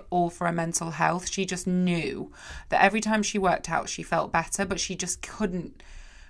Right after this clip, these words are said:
couldn't get into a routine with it. And she was like, "Come on, like, I know it makes me feel good. Why aren't I doing it?"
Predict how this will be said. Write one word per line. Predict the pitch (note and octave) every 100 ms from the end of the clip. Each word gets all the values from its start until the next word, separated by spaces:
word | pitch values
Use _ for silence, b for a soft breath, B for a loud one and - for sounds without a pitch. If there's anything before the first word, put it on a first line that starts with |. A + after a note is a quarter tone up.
| b
couldn't | - A#3+ G3+ -
get | F3
into | E3+ F#3
a | E3+
routine | E3+ E3+ - F3
with | F3 F#3
it. | F3
And | F#3
she | F#3+
was | F#3
like, | G3 -
"Come | - G#3+
on, | G#3+ F#3
like, | D#3+ D#3 -
I | F3
know | F3 F3 E3+
it | E3+
makes | E3 - -
me |
feel | E3 G3 F#3+
good. | A#2+ -
Why | D3+ D#3+
aren't | E3 D#3+
I | D#3+
doing | D#3+ E3 E3
it?" | F3 B3+